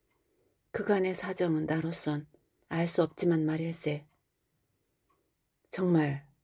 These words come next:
그렇게 되었습니까? 생각해보면 젊은 것들이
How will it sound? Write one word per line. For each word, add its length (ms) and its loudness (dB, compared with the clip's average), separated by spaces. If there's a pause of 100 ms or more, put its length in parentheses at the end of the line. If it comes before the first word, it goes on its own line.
(100)
그렇게 380 2
되었습니까? 800 -2 (1300)
생각해보면 960 2 (520)
젊은 340 2
것들이 520 0